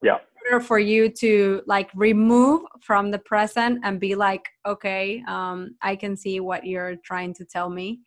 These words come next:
Speaker 1: Yeah.
Speaker 2: He, like, like we said, his pictures are really, uh,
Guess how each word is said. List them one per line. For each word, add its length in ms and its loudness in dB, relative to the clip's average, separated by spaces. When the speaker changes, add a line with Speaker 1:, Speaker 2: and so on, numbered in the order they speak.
Speaker 1:
Yeah. 140 4
Speaker 2:
He, 160 4
like, 340 2
like 220 2
we 120 4
said, 260 4
his 240 -2
pictures 460 -2
are 280 2
really, 680 -2
uh, 460 -4